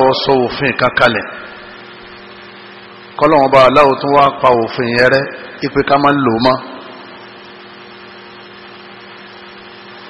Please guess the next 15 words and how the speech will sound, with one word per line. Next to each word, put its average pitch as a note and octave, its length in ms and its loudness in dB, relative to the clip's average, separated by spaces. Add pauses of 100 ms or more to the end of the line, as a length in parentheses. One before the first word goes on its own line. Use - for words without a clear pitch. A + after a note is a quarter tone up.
(300)
Nínú E3 240 2
ẹ̀sìn C3 400 2
wọn B2+ 160 4
wá, B2+ 140 6 (200)
nínú C3+ 300 -2
ṣẹ̀ríà C3 420 4
Ọlọ́run B2+ 340 2 (100)
tọ́lọ́run C3 280 0
gbé B2 160 -2
kalẹ̀, A2 320 -2 (1700)
Ọlọ́run C3+ 280 2
pa B2 120 0
àwọn A#2+ 180 4
àṣẹ A2+ 260 0
kan, A2 220 -4